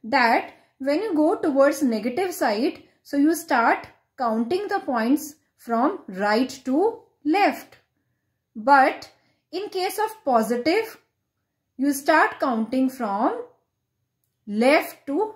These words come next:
right. Now that will be clear with the next example. Now see in third part, two one upon three. Now here it is very clear,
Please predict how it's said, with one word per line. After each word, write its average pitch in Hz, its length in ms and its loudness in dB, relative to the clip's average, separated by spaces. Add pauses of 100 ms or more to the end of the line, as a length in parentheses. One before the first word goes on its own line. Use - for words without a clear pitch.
right. 311 520 -2 (840)
Now 226 120 -8
that 254 320 2
will 320 160 2
be 359 80 2
clear 302 380 2
with 247 140 -4
the 277 280 -4
next 254 400 -4
example. 233 580 -2 (1700)
Now 233 240 2
see 311 340 2
in 330 140 2
third 262 380 2
part, 294 340 2 (720)
two 381 380 2
one 233 360 2
upon 285 380 0
three. 285 460 -4 (600)
Now 240 200 0
here 330 580 2
it 269 160 -8
is 269 140 -2
very 320 260 0
clear, 269 580 2